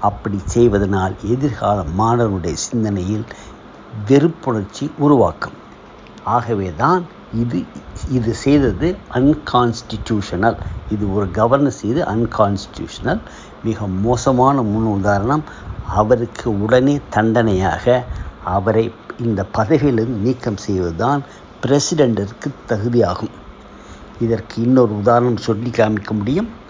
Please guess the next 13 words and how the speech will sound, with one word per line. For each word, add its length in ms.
அண்மையில் 520
இதே 280
போல 340
சில 280
நாட்களுக்கு 680
முன்னால் 440
ஒரு 320
முக்கியமான 560
அமைச்சர், 440
தமிழகத்தினுடைய 920
ஒரு 180
மூத்த 380
அமைச்சர் 420